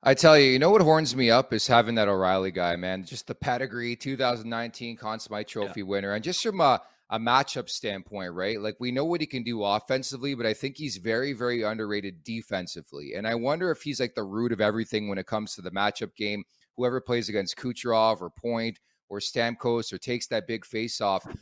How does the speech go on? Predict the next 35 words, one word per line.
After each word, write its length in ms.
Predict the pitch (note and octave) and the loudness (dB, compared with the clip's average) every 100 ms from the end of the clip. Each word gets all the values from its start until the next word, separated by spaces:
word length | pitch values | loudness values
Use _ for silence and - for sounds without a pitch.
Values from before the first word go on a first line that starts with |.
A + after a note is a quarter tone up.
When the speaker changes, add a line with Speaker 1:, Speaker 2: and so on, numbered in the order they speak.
| _ | _
Speaker 1:
I 100 | A2+ | -2
think 180 | E3+ E3+ | 0 2
everything's 400 | C#3+ F3 D#3+ C3+ | 2 2 -2 -6
gonna 180 | - B2+ | -6 -4
revolve 380 | A2+ A#2+ C3 A#2 | 0 0 0 0
around 240 | B2 B2 | -2 0
Ryan 240 | A#2+ B2 | 0 0
O'Reilly. 400 | B2 A2+ B2+ A#2 | -2 -2 0 -2
Am 80 | F2 | -6
I 80 | F2 | -6
wrong 260 | F#2 G2 B2+ | -4 -4 -4
in 80 | |
making 220 | C3 C3 C3 | -8 -10 -8
that 120 | C3 | -8
assessment? 520 | B2 C3+ C3+ E3 F3+ _ _ _ _ _ _ - - - | -4 -4 -4 -8 -14 _ _ _ _ _ _ -20 -18 -6
Speaker 2:
No, 200 | D#3 D3+ | -2 2
I 140 | D#3+ | 0
think 300 | D3 D3 F3 | 0 -2 -2
so. 180 | - C3+ | 0 0
I 80 | C3 | 2
mean, 160 | C#3 | 0
a 60 | C3 | -2
Conn 260 | - D3 | 0 0
Smythe 260 | D3+ D#3 D3 | 0 -4 -4
winner 360 | B2+ C#3+ D3 C#3+ | -2 -2 -2 -2
and, 440 | A#2+ C3 C3+ C#3+ C3 | -2 0 -2 -4 -6
uh, 300 | B2 B2 B2 | -2 0 0
Frank 380 | - B2+ B2 C3 | -4 -6 -6 -6
Selke 720 | - - A2+ B2 D3 D3+ D3+ C3+ _ _ _ | -8 -4 -4 -6 -6 -6 -6 -12 _ _ _
Trophy 420 | - D3 D3+ E3+ D#3 | -4 -2 -2 -4 -4
winner. 360 | D#3 E3 F#3 | -2 0 0
I 160 | D#3+ C3 | 0 0
mean, 300 | B2+ B2+ B2 | -2 -4 -4
he's 400 | A2+ A#2 C3 A2+ | -8 -8 -8 -6
got 380 | C3+ C3 C3 | -2 2 2